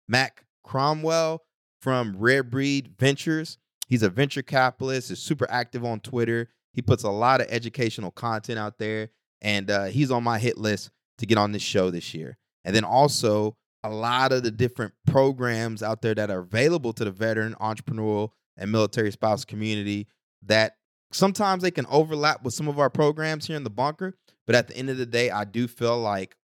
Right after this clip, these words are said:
we need to map out this ecosystem so that people understand, hey, where the opportunities are. Because again, I've done a lot of incubators and accelerators, some good, some not so much. But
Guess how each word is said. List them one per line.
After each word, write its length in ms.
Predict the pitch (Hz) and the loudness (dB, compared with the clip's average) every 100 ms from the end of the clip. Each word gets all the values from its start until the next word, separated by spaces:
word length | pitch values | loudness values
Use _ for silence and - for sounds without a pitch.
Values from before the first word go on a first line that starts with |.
| - | -4
we 160 | 117 | -2
need 220 | 127 131 | -2 -4
to 260 | 131 120 113 _ _ _ - | -4 -4 -4 _ _ _ -8
map 320 | 107 120 - | 0 0 2
out 180 | 120 - | 0 0
this 160 | 104 - | -8 -6
ecosystem 840 | 123 117 107 - 104 90 - 92 92 _ _ _ | -6 -2 -2 -2 -10 -12 -12 -14 -14 _ _ _
so 440 | - 123 107 104 - _ - | 0 4 4 2 -6 _ -2
that 240 | 104 - | -2 0
people 300 | 139 120 113 | 0 0 -2
understand, 640 | 117 117 110 - 113 107 | -2 -4 -6 -6 -6 -2
hey, 140 | 117 107 | -2 -2
where 280 | 101 117 | 0 2
the 80 | 113 | 2
opportunities 760 | 101 107 101 - 113 95 95 90 | -2 -4 -6 -6 -8 -8 -8 -4
are. 260 | 92 85 - _ - | -4 -4 -10 _ -12
Because 360 | 95 117 104 98 | -4 2 2 2
again, 320 | 98 123 110 | -4 -2 0
I've 200 | 117 135 | 0 0
done 160 | 117 | -2
a 80 | 107 | -2
lot 260 | 101 120 120 | 0 0 0
of 60 | |
incubators 680 | 92 107 107 104 104 101 95 - | -2 -8 -4 -2 -2 -4 -10 -6
and 160 | 107 | -6
accelerators, 800 | 107 - 107 101 104 101 104 101 _ _ _ | -6 -4 -2 -2 -4 -6 -6 -8 _ _ _
some 380 | - 131 117 107 | 0 2 2 0
good, 480 | 117 113 110 104 - _ | 0 0 0 -4 -10 _
some 320 | - 131 110 | -4 -2 0
not 200 | 107 107 | -2 -6
so 140 | - 101 | -6 -10
much. 380 | 101 101 101 - _ _ - | -8 -8 -10 -14 _ _ -4
But 320 | 101 98 92 | 0 0 -2